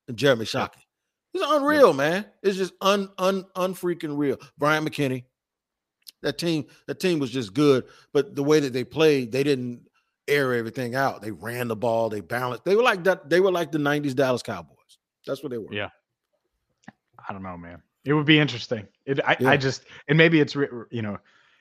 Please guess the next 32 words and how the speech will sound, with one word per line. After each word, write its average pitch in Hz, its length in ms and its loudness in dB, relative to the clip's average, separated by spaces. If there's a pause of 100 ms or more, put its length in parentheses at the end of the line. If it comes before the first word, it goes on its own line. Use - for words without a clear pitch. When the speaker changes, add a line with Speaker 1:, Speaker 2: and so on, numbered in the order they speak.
(120)
Speaker 2:
uh, 113 160 -4
regency 131 440 -2
bias. 101 380 -8
I, 123 220 0
I 123 60 -4
just 113 240 -10
think, 113 200 -10
man, 98 320 -12 (180)
if, - 240 -20
uh, 95 200 -10 (880)
that 147 160 4
L 135 160 4
S - 120 -8
U 127 100 -4
team 107 260 -8
was 92 120 -12
just - 420 -12 (560)
spread 170 320 6
'em 165 120 2
out, 156 240 4 (200)
we're 151 200 -4
good. 135 320 -2
I'm 135 160 -4
gonna 143 120 -2
diagnose 127 560 -4
it, 113 240 -10
and 107 160 -8
we'll, 113 220 -4
we'll 117 160 -10
make 120 220 -4
a - 40 -12
play. 95 320 -10